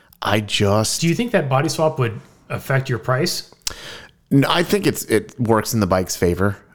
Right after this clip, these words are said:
Speaker 1: uh, especially if you want, you know, if you can find somebody that's looking for something a little bit more unique.
Speaker 2: Yeah,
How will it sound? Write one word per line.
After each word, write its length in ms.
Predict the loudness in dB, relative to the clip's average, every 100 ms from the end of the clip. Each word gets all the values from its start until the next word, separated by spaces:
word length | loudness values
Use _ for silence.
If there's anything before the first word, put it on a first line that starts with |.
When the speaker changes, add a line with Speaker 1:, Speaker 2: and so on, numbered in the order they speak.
| _ 0
Speaker 1:
uh, 200 | 2 2
especially 380 | 0 2 2 2
if 60 | 0
you 100 | 2
want, 280 | 4 2 0
you 80 | 0
know, 60 |
if 120 | 0
you 100 | -4
can 140 | -4 -2
find 280 | 0 0 0
somebody 260 | 0 2
that's 180 | 0 -2
looking 260 | -6 -4 -6
for 120 | -4
something 340 | -2 -2 -2
a 40 | -2
little 160 | -2
bit 120 | -2 -2
more 180 | -2 -2
unique. 440 | -2 -2 -4 -2
Speaker 2:
Yeah, 240 | 0 0